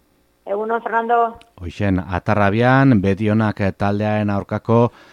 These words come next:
Speaker 2: ba, lehia klasiko bat, eh? Eta espero bezala, lehia estu, eh?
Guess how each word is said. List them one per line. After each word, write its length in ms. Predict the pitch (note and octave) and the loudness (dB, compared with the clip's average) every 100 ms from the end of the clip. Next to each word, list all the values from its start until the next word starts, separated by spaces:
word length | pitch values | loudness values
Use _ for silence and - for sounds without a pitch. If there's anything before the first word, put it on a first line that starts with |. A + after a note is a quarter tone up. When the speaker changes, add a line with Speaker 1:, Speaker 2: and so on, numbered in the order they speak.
| _ - | _ -8
Speaker 2:
ba, 380 | F2+ F2 F2 E2+ - - _ _ - | -6 -4 -6 -10 -14 -20 _ _ -6
lehia 340 | G2+ A2 A#2 - | -4 -2 -4 -4
klasiko 600 | A#2 A#2+ C3 B2+ A#2 A2 | 0 2 2 -2 -2 2
bat, 300 | D3 D#3 - | 2 2 0
eh? 140 | B2 F3+ - G#2+ | 0 0 -2 -4
Eta 500 | C#3 D3 D3 A#2 - - _ _ | 0 0 2 0 -4 -14 _ _
espero 560 | G2+ F#2+ C3 C3+ D3 C#3 | -8 -6 -2 0 2 0
bezala, 540 | B2+ C#3 F3 F3 A#2+ | 0 0 2 2 2
lehia 400 | G2+ A#2 E3+ D3+ - | 2 0 2 0 0
estu, 440 | B2 E3+ - C#3 | 0 -2 0 4
eh? 140 | F3 | 4